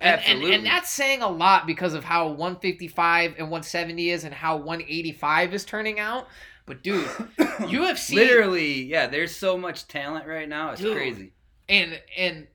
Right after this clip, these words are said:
Speaker 2: Ev-, they're all stacked pretty deep if, with the, except for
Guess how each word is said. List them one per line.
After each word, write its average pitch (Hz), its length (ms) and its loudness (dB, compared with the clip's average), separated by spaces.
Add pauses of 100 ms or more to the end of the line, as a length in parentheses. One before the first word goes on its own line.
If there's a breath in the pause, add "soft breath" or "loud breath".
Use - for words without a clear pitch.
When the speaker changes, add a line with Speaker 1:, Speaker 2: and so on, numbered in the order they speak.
(180)
Speaker 2:
Ev-, 147 300 -4
they're 156 220 2
all 151 260 2
stacked - 480 -6
pretty 123 220 -8
deep 131 400 -8
if, 113 140 -12 (120)
with 123 260 -8
the, 113 540 -6
except 117 420 -12
for 107 320 -10